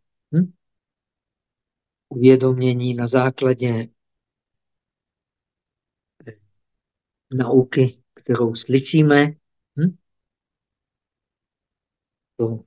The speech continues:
slyšení nauky má též, eh, své předpoklady, musíme být koncentrovaní, musíme mít úctu a tak dále, hm? No a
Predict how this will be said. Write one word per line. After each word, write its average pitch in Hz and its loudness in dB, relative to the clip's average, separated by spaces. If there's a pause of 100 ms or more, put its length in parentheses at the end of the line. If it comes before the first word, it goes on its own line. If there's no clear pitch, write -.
slyšení 135 2
nauky 127 -2
má 113 -6
též, 135 0
eh, 123 -6 (220)
své 117 -8 (180)
předpoklady, 135 0
musíme 123 -8
být 117 -10
koncentrovaní, 131 -2 (600)
musíme 117 -8
mít 117 -14
úctu 135 -2
a 127 -8
tak 120 -12
dále, 127 -2 (280)
hm? 170 -2 (1080)
No 139 -4
a 127 -2